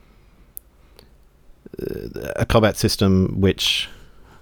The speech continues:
you know, ties you down for two hours or three hours, uh, draws you away from character building. The,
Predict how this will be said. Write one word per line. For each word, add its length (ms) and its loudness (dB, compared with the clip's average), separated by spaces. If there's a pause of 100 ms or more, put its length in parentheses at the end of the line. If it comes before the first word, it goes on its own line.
(120)
you 140 0
know, 100 4
ties 320 2
you 60 -8
down 200 4
for 100 -6
two 220 2
hours 460 2 (280)
or 120 4
three 280 4
hours, 340 2 (840)
uh, 80 -2
draws 400 8
you 120 4
away 300 4
from 240 -4
character 380 2
building. 440 -10 (380)
The, 440 -2